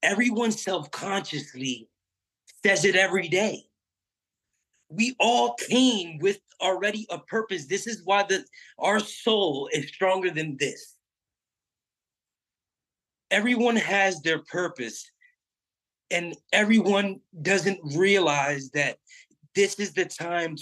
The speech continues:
to, to go on your journey and to fulfill your purpose. And, and this is why subconsciously everybody in the world asks those questions. There's not one human being that hasn't been asked that question.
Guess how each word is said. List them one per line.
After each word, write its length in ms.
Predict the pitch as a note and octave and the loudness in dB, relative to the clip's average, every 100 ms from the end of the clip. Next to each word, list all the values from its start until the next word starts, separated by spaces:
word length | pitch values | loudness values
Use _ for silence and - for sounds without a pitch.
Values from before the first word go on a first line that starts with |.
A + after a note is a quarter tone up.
| - | -6
to, 300 | D#3 C3 - - | -4 -4 -8 -10
to 160 | - D3 | -8 -4
go 340 | C#3+ D#3+ F3+ | 2 4 4
on 100 | F3 | 4
your 220 | D#3+ D#3+ | 2 2
journey 580 | D3 A#2 D3+ D3 D3 D3 - - - _ | 0 0 2 2 0 -4 -10 -20 -20 _
and 180 | C3 C3+ | -4 -2
to 140 | - C3+ | 0 -2
fulfill 560 | - C3 - D#3 D#3 | -2 -4 0 2 2
your 300 | D3 C3 A2+ - | 2 2 -2 -8
purpose. 720 | - D#3+ D3 C3 B2 - - - - - - _ _ _ _ _ _ - | -8 -4 -4 -6 -10 -12 -14 -16 -20 -20 -20 _ _ _ _ _ _ 0
And, 280 | C#3+ C#3+ C3+ | 0 2 0
and 220 | C3+ D#3+ | -2 2
this 180 | D3+ F3+ | 2 2
is 140 | A3 F3+ | 2 2
why 160 | F#3+ | 2
subconsciously 960 | F3 F#3+ D3+ - F#3+ F#3 D#3 - D3+ - - | 0 -2 -4 -4 -4 -6 -14 -12 -12 -8 -2
everybody 800 | F3 G3 D#3+ E3+ E3+ F3 E3+ - _ - | 0 0 0 2 2 0 -8 -14 _ -8
in 220 | E3+ F#3+ | -6 -2
the 120 | G3 | 0
world 520 | F3 F3+ D#3 A#2+ G#2+ _ _ _ _ _ - | 2 2 2 -2 -6 _ _ _ _ _ -2
asks 440 | D3 C3+ - C3 | -2 -2 -8 -12
those 240 | A#2 B2+ A#2+ | -8 -8 -6
questions. 560 | B2+ A#2+ - - F#2 | -4 -4 -4 -14 -8
There's 240 | - D3 C#3 | 0 2 2
not 240 | C#3 D3 | 0 0
one 160 | C#3+ D#3 | 0 0
human 340 | D3 D#3+ D3 | 0 -2 -2
being 220 | D3 D3+ | -2 -2
that 100 | C3 | 0
hasn't 300 | B2 C3 C3+ | 0 0 -4
been 160 | C3 B2+ | -6 -4
asked 300 | B2 B2 - | -4 -4 -2
that 200 | A#2+ B2 | -4 -4
question. 540 | - A2+ - - - | -4 -6 -6 -10 -14